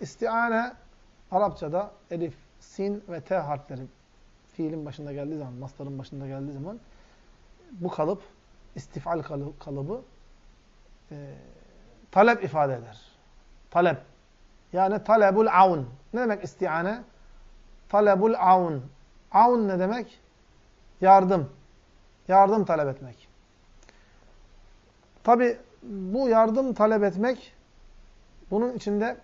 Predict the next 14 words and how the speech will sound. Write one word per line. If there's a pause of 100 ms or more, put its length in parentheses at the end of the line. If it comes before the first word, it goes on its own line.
(260)
şu
manalar
olması
lazım. (180)
Diyor
ki
ilim
ehli, (420)
Allah'a
güven (840)
ve
ona
itimat. (1080)
Ve